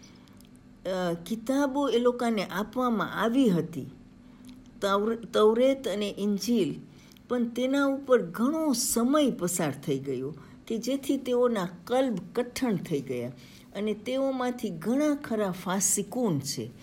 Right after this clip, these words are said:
નાફરમાન છે. આ શબ્દ છે અરેબિકનો કસાવાત,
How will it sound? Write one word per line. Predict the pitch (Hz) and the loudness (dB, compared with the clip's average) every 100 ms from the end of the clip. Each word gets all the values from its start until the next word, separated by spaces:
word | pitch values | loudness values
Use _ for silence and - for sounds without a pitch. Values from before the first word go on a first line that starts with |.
| - - - - 170 | -20 -20 -20 -10 -2
નાફરમાન | 214 233 226 156 131 127 117 | 0 0 0 -2 -4 -6 -10
છે. | - - 135 - - - - - - - - - - - 233 | -12 -14 -14 -16 -20 -20 -20 -20 -20 -20 -20 -20 -20 -14 -6
આ | 277 | -4
શબ્દ | - - 226 214 285 | -4 -2 -2 -2 -2
છે | 302 - 320 277 - - | -2 -2 0 0 -2 -2
અરેબિકનો | 202 247 247 240 208 196 185 - | 2 2 2 -4 -4 -4 -6 -6
કસાવાત, | 220 233 - 208 143 127 117 | -6 -4 -2 0 0 -4 -8